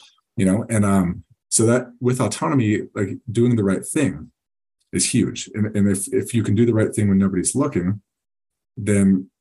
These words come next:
like, you're just take, you're not doing it because you're afraid you're gonna get in trouble, but you're doing it because it's the right thing to do. And so, like, I would say those two things, which everybody learns in the military,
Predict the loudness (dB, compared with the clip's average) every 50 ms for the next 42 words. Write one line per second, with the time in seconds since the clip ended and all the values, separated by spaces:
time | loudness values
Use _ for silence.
0 | _ -4 -4 -2 0 0 -2 0 -2 -4 -2 -2 -2 -2 -2 -2 0 0 0 0
1 | 0 0 0 2 2 0 0 0 -2 -4 -4 -2 -2 0 2 2 0 0 -2 -4
2 | -8 _ _ _ _ _ _ _ _ _ _ _ _ -4 -2 -2 -2 0 0 0
3 | 0 2 0 0 -2 -4 -4 -4 -2 -2 0 0 0 -2 -2 -2 -2 -2 -2 0
4 | 0 2 2 2 0 -2 -4 -4 -4 -4 -2 -4 -4 -4 -6 -8 -8 -8 -8 -10
5 | -10 -10 -12 -14 -14 -16 _ _ _ _ _ _ _ _ _ -2 0 2 2 2
6 | 2 2 0 0 0 0 2 2 2 2 2 2 2 2 4 4 4 4 2 2
7 | 2 2 2 2 0 -4 -4 -4 -4 -2 -4 -4 -6 -8 -12 -16 -16 -18 _ _
8 | -10 -4 -2 -2 0 -2 -4 -8 -10 -14 -18 _ _ _ _ -4 -2 0 2 2
9 | 2 2 4 4 4 2 2 0 0 0 0 -2 -2 -4 -6 -8 -8 -10 -10 -10
10 | -10 -12 -12 -14 -16